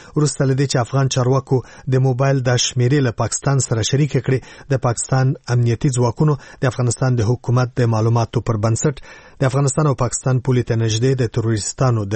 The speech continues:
لټون په موخه عملیات وکړل. افغان چارواکي وایي چې دا تروریستي برید د ډیورن کرښې له پورې غاړې پلان شوی و. خو د پاکستان د پوځ په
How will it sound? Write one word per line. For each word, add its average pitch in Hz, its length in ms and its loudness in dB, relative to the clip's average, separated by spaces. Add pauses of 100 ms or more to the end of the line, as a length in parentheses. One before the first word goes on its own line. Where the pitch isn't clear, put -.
(100)
لټون 156 320 0
په 120 40 0 (100)
موخه 123 260 -6
عملیات 127 400 2
وکړل. 135 260 -2 (380)
افغان 127 260 0
چارواکي 131 380 0
وایي 131 240 2
چې - 180 -4
دا 127 80 2
تروریستي 120 640 -2
برید 135 260 0 (320)
د 135 160 2
ډیورن 131 360 2
کرښې 127 360 -2
له 113 60 0 (160)
پورې 160 260 2 (100)
غاړې 110 220 0 (140)
پلان 123 300 0
شوی 127 280 2
و. 120 80 0 (280)
خو 160 140 0
د 143 140 -2
پاکستان 131 420 0
د 117 220 -4
پوځ 123 380 -2
په 107 200 0